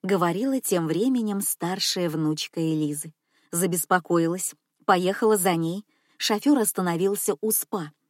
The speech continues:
«Это очень-очень странно. Элиза туда только вчера заходила. Каждый день она к косметологу не обращается». Сообразила, Елизавета Петровна с кем-то встречается.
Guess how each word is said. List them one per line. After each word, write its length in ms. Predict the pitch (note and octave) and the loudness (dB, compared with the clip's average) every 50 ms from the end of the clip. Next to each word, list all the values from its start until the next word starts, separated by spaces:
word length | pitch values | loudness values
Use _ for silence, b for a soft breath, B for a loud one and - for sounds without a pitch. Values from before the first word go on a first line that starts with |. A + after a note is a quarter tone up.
| _ _ _ _ _ _ _ _ | _ _ _ _ _ _ _ _
«Это 340 | - F3 F3+ D#3+ - B3 C4 - | -2 -2 -2 0 2 0 0 0
очень-очень 880 | - G3+ - C#4+ C#4+ - - - D#4+ D#4 C4 G3+ F#3 G3 - - C4+ C#4 | 0 0 0 0 2 2 2 4 6 6 4 4 2 0 0 2 4 4
странно. 600 | C#4+ - - C#4 C4+ A3 E3+ D#3+ D#3 D3+ D#3 - _ _ _ _ _ | 4 4 2 2 4 4 2 2 0 -2 -4 -6 _ _ _ _ _
Элиза 460 | - - G3+ F#3+ F3+ G3 A3 G#3+ B3+ | 2 4 4 6 4 2 2 4 4
туда 320 | - - G3+ F#3 F#3+ F#3 F#3 | 4 4 2 2 2 2 2
только 320 | - F#3 F3+ F3 - G#3+ | 0 0 -2 0 -2 -2
вчера 360 | - - - C4 A#3+ G3 E3+ | -2 0 2 2 2 2 2
заходила. 600 | E3 F#3 G3+ - A#3 A#3 G3+ F3+ F3 D#3 D3 D3 - _ _ _ _ _ _ _ _ _ _ _ | 2 0 0 0 -2 -2 -2 0 0 0 -2 -2 -6 _ _ _ _ _ _ _ _ _ _ _
Каждый 400 | - G3 F#3 F#3 E3 D#3+ D#3+ E3+ | 2 4 4 4 2 0 -2 -2
день 320 | D3+ C#3+ F3+ A3 B3+ B3 | 0 2 2 2 2 2
она 240 | A3 F#3+ F3 D#3+ D#3+ | 0 2 2 0 0
к 60 | D#3+ | 0
косметологу 800 | - G3 F3 - - F3+ E3+ D#3 - F3+ G#3 B3 B3 G#3 F3+ F3 | 0 -2 -2 0 0 -2 -2 0 0 2 2 2 2 0 0 -2
не 140 | F3 E3+ E3+ | 0 0 0
обращается». 880 | E3+ E3+ F#3 F#3+ F#3+ - - - F3+ E3 D#3+ D#3+ D#3 - - - F#3 _ _ _ _ _ b b b b b | 0 0 0 0 -2 -2 -4 -2 -2 -2 -2 -4 -4 -8 -12 -14 -14 _ _ _ _ _ b b b b b
Сообразила, 840 | - - - F3+ D#3+ D3+ D#3+ E3 D3+ C#3+ C3 C#3 C#3+ D3+ F3+ A3 A#3 _ _ _ _ _ _ - | -4 -2 0 2 2 2 2 2 0 0 0 -2 -2 0 -2 -2 -4 _ _ _ _ _ _ -2
Елизавета 680 | G#3 G3+ G#3 F#3+ F3+ E3+ F3 F3+ F3 F#3 F#3 - F3+ | 2 4 4 4 4 2 2 2 2 0 0 -2 -2
Петровна 500 | D#3 F3+ E3 - G3 A3+ B3 A#3+ G#3 F#3+ | -2 -4 -2 0 0 2 2 2 0 0
с 100 | F3 - | -2 -2
кем-то 400 | - - F#3+ F#3 F#3+ F#3+ - G3 | -2 0 0 0 0 0 -2 -4
встречается. 1000 | F3+ - - - G3 G3+ F3+ - - - C4 B3 G#3+ E3+ D3+ - - - - F3+ | -4 -2 -2 -2 0 0 -2 -2 0 2 2 2 2 0 -2 -4 -8 -12 -12 -16